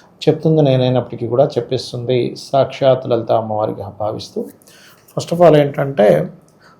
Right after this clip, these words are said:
నాలుగులో అధిక గ్రహాలు ఉన్నందుకు మొదటి రెండు వారాలు ఏదైనా కొత్తగా కోర్సెస్ చేయడానికి,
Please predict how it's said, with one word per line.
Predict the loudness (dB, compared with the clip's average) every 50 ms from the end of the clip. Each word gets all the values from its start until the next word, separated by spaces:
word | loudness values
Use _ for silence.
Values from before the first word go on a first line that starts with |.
| _ _ -2
నాలుగులో | 2 6 6 8 10 10 10 10 10 10 10
అధిక | 8 8 6 4 2
గ్రహాలు | 2 4 2 2 4 4 2 2 2
ఉన్నందుకు | 0 -4 -6 -6 -8 -8 -6 -4 -4
మొదటి | -4 -2 0 0 4 6 4 4 6 4 4
రెండు | 4 4 4 4 6
వారాలు | 6 8 8 6 6 4 2 2 2 2 2 0 0 -4 -12 _ _ _ _ -20 -20 -20 -20 _ _ _ _ 0
ఏదైనా | 2 2 2
కొత్తగా | 2 2 0 -2 0 2 2 4 4
కోర్సెస్ | 2 2 0 0 0 0 0 0 -2 -2 -2 -2 0
చేయడానికి, | 0 0 0 0 -2 -4 -4 -4 -4 -4